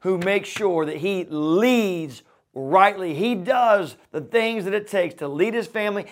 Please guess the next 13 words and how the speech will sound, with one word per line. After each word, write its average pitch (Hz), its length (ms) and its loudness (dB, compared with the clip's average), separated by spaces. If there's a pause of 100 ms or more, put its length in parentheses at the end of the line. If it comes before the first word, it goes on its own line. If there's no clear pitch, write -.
He 143 160 -4
has 202 260 0
the 226 100 -4
tough 220 280 0
conversations. 202 640 -2 (220)
He 247 240 0
takes 269 320 4
on 262 180 0
the 247 60 4
responsibility. 240 500 0
He 247 60 -4
says, 240 160 4
"Look, 294 360 8